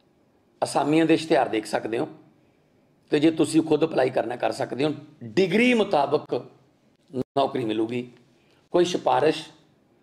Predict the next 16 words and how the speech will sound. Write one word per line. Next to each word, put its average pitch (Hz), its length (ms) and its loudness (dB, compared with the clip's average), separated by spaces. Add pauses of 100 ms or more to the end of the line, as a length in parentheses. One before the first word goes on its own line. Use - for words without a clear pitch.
(960)
ਜਾਂ 160 140 0
ਕੋਈ 160 140 2
ਰਿਸ਼ਵਤਖੋਰੀ 143 560 -2
ਨਹੀਂ 120 140 -4
ਚੱਲੂਗੀ। 135 840 -2 (280)
ਬਿਲਕੁਲ 147 440 -2 (520)
ਟਰਾਂਸਪੇਰੈਂਟ 147 600 -2
ਤਰੀਕੇ 120 280 -6
ਨਾਲ, 95 240 -6 (300)
ਪਾਰਦਰਸ਼ 147 520 0
ਤਰੀਕੇ 113 340 -8
ਨਾਲ 98 220 -10 (1300)
ਜਿਹੜਾ - 120 -6
ਇਹ 120 160 -4
ਭਰਤੀ 113 220 -6
ਹੋਊਗੀ। 110 340 -2